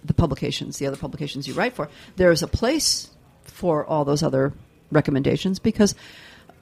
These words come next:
look, someone who's never traveled to Rome before, they're going to want to stay in the Centro Storico, the historic district. They're going to want to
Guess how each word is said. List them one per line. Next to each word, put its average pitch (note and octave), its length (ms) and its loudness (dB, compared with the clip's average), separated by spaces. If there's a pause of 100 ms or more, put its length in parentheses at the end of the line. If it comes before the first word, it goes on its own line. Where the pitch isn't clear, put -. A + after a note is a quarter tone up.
(220)
look, F3 180 -6
someone D#3+ 240 -2
who's D3+ 160 0
never C#3+ 280 0
traveled C3+ 400 -2
to D#3+ 100 -8
Rome A3+ 160 0
before, F3+ 180 -4
they're D3+ 100 -4
going D3 260 -2
to D3+ 60 -2
want C#3+ 360 -4
to D#3 100 -10
stay D#3+ 640 -2
in C#3 140 -4
the C#3 120 -4
Centro C3+ 380 -4
Storico, C3 640 -6
the C3+ 80 -10
historic C3+ 540 -8
district. - 380 -8
They're C3 100 -6
going D3 240 -6
to C#3+ 60 -8
want C#3+ 240 -4 (120)
to C3+ 220 -6